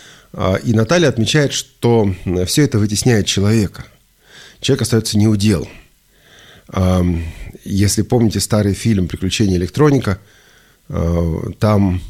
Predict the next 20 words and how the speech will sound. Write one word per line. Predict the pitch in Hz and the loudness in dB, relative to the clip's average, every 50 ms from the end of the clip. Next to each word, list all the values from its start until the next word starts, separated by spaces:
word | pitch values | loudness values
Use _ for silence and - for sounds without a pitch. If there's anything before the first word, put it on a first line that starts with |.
| - - | -10 -6
э, | 92 90 87 87 | -4 -2 -2 -4
кстати, | - - - - - 120 110 101 - 101 92 90 90 - | -4 -6 -8 -2 0 0 0 0 0 -2 -2 -2 -4 -6
вот | - - 92 98 104 - - | -8 -6 -4 -4 -4 -4 -6
по-детски, | - - 110 101 98 104 127 160 156 156 - - - 135 120 107 - - - _ _ _ _ _ _ _ - | -2 -2 0 0 2 2 2 2 2 0 -2 -4 -2 -2 -2 -2 -2 -6 -18 _ _ _ _ _ _ _ -8
но | - 92 95 107 117 123 | -4 0 2 2 2 2
интересно | 131 127 123 135 135 147 - - - 117 | 0 0 0 2 0 0 0 0 -2 -2
ухвачена | 110 - 123 135 120 - - - 98 | -2 0 0 0 0 0 -2 -4 -4
эта | 90 - 104 | -2 0 0
мысль. | 120 139 131 101 - - - 76 76 - | 2 2 2 2 0 -4 -10 -12 -16 -12
Там | - 80 82 85 85 87 82 | -8 -6 -6 -6 -6 -8 -8
Сыроежкин, | 82 - 87 98 101 95 - - - | -6 -4 -2 0 0 0 -2 -2 -6
кстати, | 82 - 87 76 - | -6 -6 -6 -6 -2
сам | - - 139 131 117 | 0 2 2 2 2
в | 82 | 0
этом | - - 113 | -2 -8 -10
виноват. | 107 117 117 143 127 107 - - | -10 -8 -8 -6 -6 -8 -10 -10
Если | - - - - | -10 -12 -10 -8
помните, | - - 131 131 117 - 95 | -4 -2 0 0 0 0 -2
его | 90 85 87 87 80 | -2 -2 -2 -2 -2
песня, | - - - 143 143 - - 98 | -2 -2 0 0 0 0 -2 -4